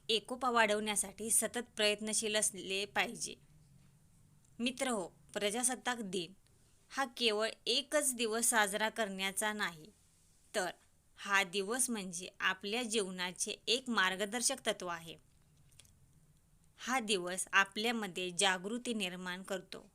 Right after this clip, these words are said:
आपल्याला देशभक्तीचा संदेश देतो आणि आपल्याला त्याचप्रमाणे कृती करण्याची प्रेरणा देतो.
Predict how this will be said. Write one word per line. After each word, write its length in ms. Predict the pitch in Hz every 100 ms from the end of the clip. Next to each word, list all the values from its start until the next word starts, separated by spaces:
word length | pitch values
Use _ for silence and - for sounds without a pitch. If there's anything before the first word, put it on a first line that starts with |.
| _ _ _ _ - _ -
आपल्याला 680 | 180 185 208 220 226 202 185
देशभक्तीचा 880 | 175 233 240 247 233 - 185 202 202
संदेश 460 | - 196 190 214
देतो 380 | 185 160 - 185 - _ -
आणि 360 | 214 240 202
आपल्याला 680 | - 180 - 196 220 196 180
त्याचप्रमाणे 880 | - 214 240 - 208 190 175 175 175
कृती 400 | - - - 254
करण्याची 580 | 226 202 180 175 -
प्रेरणा 440 | 240 - 185 180 180
देतो. 360 | 170 240 -